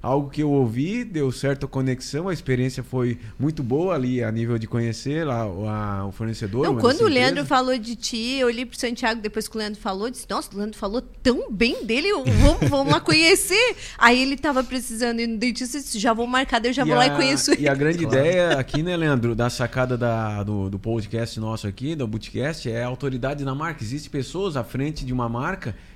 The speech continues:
Speaker 1: e quando a pessoa vem aqui falar, a marca vem junto a ela. E essa marca é o que a gente faz com que, assim, claro, as pessoas compram pessoas, né? Então a gente tá aqui, mas que, que, onde é que é? Que marca é? Que empresa é?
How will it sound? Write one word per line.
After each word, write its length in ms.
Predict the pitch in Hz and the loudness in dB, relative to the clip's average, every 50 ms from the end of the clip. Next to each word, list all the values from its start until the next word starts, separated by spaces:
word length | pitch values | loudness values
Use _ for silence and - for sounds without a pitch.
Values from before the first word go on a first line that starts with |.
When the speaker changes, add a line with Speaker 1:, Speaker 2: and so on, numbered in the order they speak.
| - - 104 | -12 -6 -4
Speaker 1:
e 480 | 107 110 113 117 117 117 117 113 104 - | -2 -2 0 0 -2 -2 -4 -4 -6 -4
quando 240 | - 131 147 160 170 | -2 0 0 0 0
a 20 | 165 | 0
pessoa 300 | 160 143 139 - 143 127 | -2 -4 -2 -2 -2 0
vem 100 | 135 131 | 0 -2
aqui 160 | 127 - - | -2 -4 -6
falar, 580 | - 123 110 117 135 165 185 185 156 127 117 | -4 -4 -4 -4 -4 -4 -4 -4 -4 -2 -2
a 60 | 117 117 | 0 0
marca 640 | 117 120 123 135 135 131 - 131 127 127 135 135 - - - - - - - 104 | 2 2 2 2 0 0 -2 -4 -4 -6 -8 -12 -16 -20 -20 -20 -20 -14 -8 -4
vem 260 | 104 143 160 180 147 | -2 0 0 0 0
junto 440 | 113 131 135 120 90 - 98 90 90 | 0 0 0 -2 -2 -4 -6 -4 -2
a 100 | 98 104 | -2 0
ela. 260 | 107 104 95 87 85 - - - - - - | 0 -2 -2 -4 -8 -10 -16 -20 -20 -14 -8
E 120 | 101 98 107 | -4 -4 -4
essa 260 | 117 117 127 123 117 | -4 -4 -4 -6 -4
marca 400 | 117 117 123 131 139 135 139 143 | -4 -4 -4 -4 -6 -6 -8 -6
é 340 | 147 147 147 110 113 139 143 | -6 -6 -6 -6 -4 -4 -4
o 120 | 135 135 | -4 -4
que 120 | 139 151 | -4 -4
a 60 | 143 135 | -4 -2
gente 400 | 143 147 147 147 - 147 147 143 | -2 -4 -6 -8 -10 -10 -10 -10
faz 380 | - - 147 139 143 143 143 | -6 -4 -2 -2 -2 -4 -8
com 200 | - - 151 147 | -10 -8 -8 -8
que, 400 | 143 - 151 147 147 151 151 147 139 151 | -8 -8 -6 -6 -4 -4 -4 -6 -6 -8
assim, 220 | 151 147 160 131 | -8 -6 -8 -6
claro, 260 | - 135 123 117 101 | -4 -4 -4 -2 -4
as 80 | 95 90 | -4 -6
pessoas 300 | - 104 101 - 107 107 | -6 -10 -10 -8 -10 -12
compram 280 | - - 123 120 131 127 | -6 -6 -6 -4 -4 -6
pessoas, 480 | - 127 120 - - 139 123 101 90 98 | -6 -6 -8 -6 -4 -4 -2 -2 -2 -4
né? 180 | 104 123 139 151 | -6 -8 -8 -10
Então 400 | 117 104 98 - 110 107 107 110 117 | -8 -10 -8 -6 -6 -6 -4 -4 -6
a 60 | 110 | -4
gente 160 | 117 120 120 - | -4 -6 -6 -4
tá 100 | - 120 | -4 -4
aqui, 300 | 117 - 120 123 127 - - - - - - - - | -4 -4 -4 -6 -6 -6 -10 -20 -20 -20 -20 -18 -14
mas 180 | - 147 151 - | -12 -12 -12 -10
que, 140 | - 151 156 | -12 -12 -12
que, 200 | - 180 185 170 | -10 -12 -10 -8
onde 200 | 160 156 170 175 | -8 -6 -6 -6
é 40 | |
que 200 | - - - 208 | -4 0 0 2
é? 180 | 190 165 123 101 | 2 2 0 -2
Que 140 | - - 151 | -6 -8 -8
marca 320 | 175 196 196 190 - 196 | -6 -6 -6 -4 -4 -4
é? 80 | 180 - | -4 -2
Que 100 | - 165 | -2 -4
empresa 380 | 160 139 185 190 175 151 165 | -4 -2 -2 -2 -2 0 0
é? 200 | 151 123 95 85 | 0 0 -2 -4